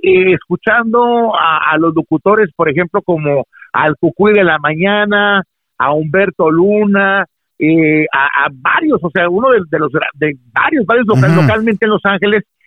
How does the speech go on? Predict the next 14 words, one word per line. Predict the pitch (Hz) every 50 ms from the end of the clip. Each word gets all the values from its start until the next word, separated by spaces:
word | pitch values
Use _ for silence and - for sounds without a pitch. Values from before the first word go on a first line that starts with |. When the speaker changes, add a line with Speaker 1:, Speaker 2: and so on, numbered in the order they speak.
| _ _ _ _ _
Speaker 1:
y | 127 156 208
es | 220
donde | 202 254 262 262 233 202 175
yo | 180 214 226
iba | 233 226 233 233 233 -
a | - 180 175
la | 165 160 160 147 _
junior | - 269 262 254 208 - -
high, | 180 175 185 196 196 - _ _ _ _ _ _ _
y | - 175 165 160 156 156 151 123
yo, | 190 202 156
yo, | 220
pues, | 202 - 247 165 185 170 - _
fui, | 165 160